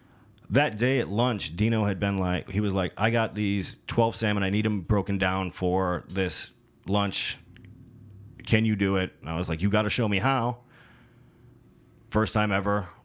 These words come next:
breaking down a salmon, which is a really easy fish to, to work with. Did a dozen of 'em, felt great, go to school, and these three other guys are like, "Why don't you do it, man? You know, like, just do it." Like, "Well, what,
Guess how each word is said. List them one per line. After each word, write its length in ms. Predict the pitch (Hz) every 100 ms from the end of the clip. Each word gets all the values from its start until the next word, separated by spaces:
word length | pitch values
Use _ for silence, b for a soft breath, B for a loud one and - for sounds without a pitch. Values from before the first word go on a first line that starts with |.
| -
breaking 220 | 104 98
down 120 | 95
a 40 | 92
salmon, 200 | 107 95
which 140 | 92
is 80 | 107
a 40 |
really 240 | 101 107 104
easy 480 | - 104 95 90 76 -
fish 380 | - 98 85 -
to, 240 | 82 76 - -
to 100 | 98
work 240 | 98 95
with. 280 | 92 85 - - b b b b b b b -
Did 140 | 110
a 60 | 117
dozen 280 | 110 98 101
of 140 | 95
'em, 240 | 95 95 87 - _ _ _ -
felt 320 | - 110 92
great, 440 | 95 92 90 - -
go 120 | 107
to 60 |
school, 460 | 107 - 98 98 95
and 140 | 98 98
these 140 | 92
three 140 | -
other 120 | 104 95
guys 320 | 95 92 87
are 40 |
like, 360 | 92 85 82 - _
"Why 120 | - 98
don't 200 | 107 -
you 80 | 120
do 200 | 90 67
it, 100 | -
man? 360 | 78 87 117 110 - -
You 60 | 90
know, 180 | 98 113
like, 280 | 92 -
just 200 | - 104
do 200 | - 127
it." 120 | - - - - B B
Like, 140 | 87 95
"Well, 120 | 131
what, 140 | 127